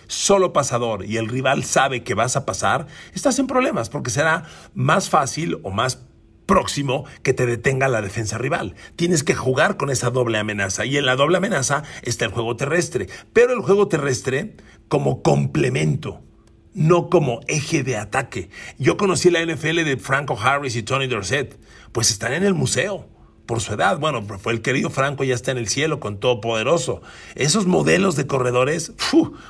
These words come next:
muy en el pasado, desaparecidos. Años después, ya les ponía el ejemplo, Emmitt Smith. Bueno, Emmitt Smith en uno de los cuatro, de los tres Super Bowls que ganó Dallas,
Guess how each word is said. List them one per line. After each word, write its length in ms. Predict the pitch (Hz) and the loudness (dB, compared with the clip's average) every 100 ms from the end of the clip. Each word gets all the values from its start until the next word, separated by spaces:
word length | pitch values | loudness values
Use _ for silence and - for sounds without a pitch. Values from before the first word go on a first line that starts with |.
| - | -2
muy 420 | 165 285 466 381 | 2 6 6 4
en 120 | - | -2
el 120 | - 113 | -4 -2
pasado, 580 | 120 101 127 113 156 | -2 2 2 2 -2
desaparecidos. 1200 | 175 135 123 113 92 117 107 104 202 254 160 98 - - - | -4 2 2 2 0 0 0 -2 0 0 -2 -10 -16 -14 -4
Años 300 | 127 175 147 | 0 2 2
después, 420 | 135 - 143 165 | -2 0 0 0
ya 140 | 113 | 0
les 100 | 98 | -2
ponía 240 | - 120 120 | -4 -4 -2
el 60 | |
ejemplo, 460 | 143 196 117 - - | -2 -2 -2 -4 -2
Emmitt 300 | 135 147 175 | 0 2 0
Smith. 440 | - 233 339 208 - - - | 0 0 0 -2 -12 -20 -6
Bueno, 220 | 165 170 | -4 -2
Emmitt 240 | 123 175 147 | 0 0 0
Smith 240 | 131 170 | 2 6
en 120 | 185 | 6
uno 180 | 160 185 | 6 4
de 80 | 147 | 4
los 180 | 110 - | -2 0
cuatro, 320 | 156 170 190 | 0 0 -2
de 240 | 135 151 | -2 -2
los 140 | 135 - | -2 0
tres 160 | 180 | -2
Super 220 | 180 180 | 0 -4
Bowls 220 | 135 139 147 | -4 -4 -4
que 120 | 139 | -6
ganó 240 | 110 123 | -4 -2
Dallas, 420 | 120 107 139 170 | 0 0 0 -2